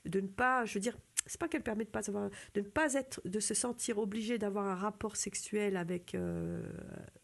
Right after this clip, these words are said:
euh, l'autre, l'autre sexe, qui pourrait aboutir à un enfant. Donc c'est normal que les sections, euh, les, les, les religions, euh, euh,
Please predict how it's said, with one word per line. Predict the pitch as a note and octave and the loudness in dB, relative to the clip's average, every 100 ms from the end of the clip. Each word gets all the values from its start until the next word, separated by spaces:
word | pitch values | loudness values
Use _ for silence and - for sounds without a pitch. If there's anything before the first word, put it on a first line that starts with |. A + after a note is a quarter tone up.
| - | -10
euh, | - - G2+ - - - - - - | -8 -6 -8 -8 -10 -12 -14 -14 -4
l'autre, | F3+ G#3 - F3+ | -2 0 -2 -2
l'autre | E3 F3 F3 F#3+ - F#3 F3 E3+ E3 E3 | -2 -2 -2 -2 -4 -4 -4 -4 -4 -6
sexe, | - E4+ G4+ - - - - - - | -2 -2 -2 -6 -12 -16 -18 -18 -2
qui | - | 0
pourrait | B3+ A3+ D#4 | 0 2 2
aboutir | D#4 G#3 A3 D4 | 2 0 -2 2
à | C4+ A#3 | 4 4
un | A3 | 2
enfant. | A3+ A3+ A3+ A3 - - - G#3 | 0 -2 -4 -4 -6 -14 -4 -2
Donc | G#3+ | 0
c'est | - A3+ | 2 4
normal | D4 G#4 | 4 4
que | G4+ | 4
les | C4 | 0
sections, | B3 - - C4+ B3 | 0 -2 0 4 4
euh, | A3 G3+ G3 F#3+ F#3 | 6 6 4 4 2
les, | F#3+ G#3 - | 0 2 2
les, | G3 G#3 G3+ | 2 2 4
les | G#3 | 2
religions, | G#3+ G3 A#3+ A#3+ | 2 2 2 4
euh, | G3 F#3 F#3 _ - - - - - F#3+ | 4 2 -2 _ -20 -20 -20 -20 -6 0
euh, | F#3 F#3 F3+ F3+ F3+ F#3 F#3 | 2 2 0 0 -2 -4 -4